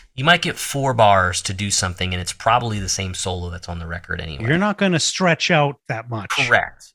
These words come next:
Speaker 1: You know, they
Speaker 2: Yeah,
Speaker 1: might have
Speaker 2: yeah.
Speaker 1: a section where you do. Now, it's cool, like, David Lee, he would, he would have sections where we did, you know, and it's, it, it's fun. It was just over, like, three chords, you know.
Speaker 2: <laughs>
Speaker 1: Um, but it's,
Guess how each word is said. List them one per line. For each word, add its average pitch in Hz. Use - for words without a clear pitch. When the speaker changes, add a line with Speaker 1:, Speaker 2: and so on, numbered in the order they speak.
Speaker 1:
You 120
know, 113
they 127
Speaker 2:
Yeah, -
Speaker 1:
might 180
have 131
Speaker 2:
yeah. 123
Speaker 1:
a -
section 135
where 110
you 104
do. 117
Now, 156
it's 156
cool, 285
like, 120
David 131
Lee, 139
he 185
would, 101
he 180
would 196
have 147
sections 98
where 98
we 90
did, 85
you 143
know, 101
and 110
it's, -
it, -
it's 123
fun. 135
It 113
was 113
just 120
over, 104
like, 87
three 117
chords, -
you 117
know. 101
Speaker 2:
<laughs> -
Speaker 1:
Um, 113
but 139
it's, -